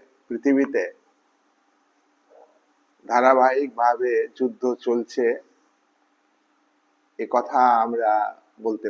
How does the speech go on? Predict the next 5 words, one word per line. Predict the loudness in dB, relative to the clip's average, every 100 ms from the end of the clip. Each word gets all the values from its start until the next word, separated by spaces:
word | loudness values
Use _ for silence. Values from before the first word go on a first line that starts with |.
| -8
পারি। | -8 -12 _ _ _ _ _ _ _ _ _ _ _ _ _ _ -2
কেন | -2 0 -2 -4 -2 -4
বলতে | -4 -4 -4
পারি? | -4 -6 -10 _ _ _ _ _ _ _ _ _ _ _ _ _ _ _ _ _ _ -4
বিশ্বের | 0 4 4